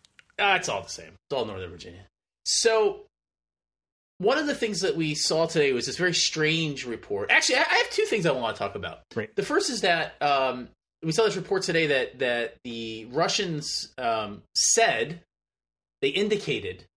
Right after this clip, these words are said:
Speaker 1: rhetorically that they were, they were no longer, they were pull out of, of Kherson, I think is the way that, that it's pronounced, right? This, this, this city that they had sort of,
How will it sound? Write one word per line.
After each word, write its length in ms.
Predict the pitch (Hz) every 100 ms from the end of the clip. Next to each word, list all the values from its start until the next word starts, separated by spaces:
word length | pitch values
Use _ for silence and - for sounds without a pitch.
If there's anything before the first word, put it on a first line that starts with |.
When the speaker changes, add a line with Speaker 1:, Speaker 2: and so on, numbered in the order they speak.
| _ _ _ _ -
Speaker 1:
rhetorically 880 | 135 170 190 196 175 107 87 90 - _ _ _
that 140 | 156 156
they 120 | 160
were, 340 | 151 139 135 -
they 100 | 139
were 160 | 135
no 200 | 131 160
longer, 560 | 175 170 160 147 139 123
they 80 | 143
were 100 | 147
pull 260 | 143 202 208
out 200 | 180 156
of, 140 | -
of 260 | 143 127 -
Kherson, 520 | 165 - - 143 104
I 60 |
think 180 | 98 107
is 100 | 104
the 80 | 107
way 120 | 104
that, 200 | 101 95 -
that 120 | 98
it's 140 | 95 90
pronounced, 340 | - 101 80
right? 100 | 98
This, 220 | 101 101 -
this, 400 | 104 - - -
this 300 | 101 92 -
city 240 | 247 214
that 140 | 170 151
they 120 | 139
had 220 | 123 117
sort 160 | 135 113
of, 180 | 101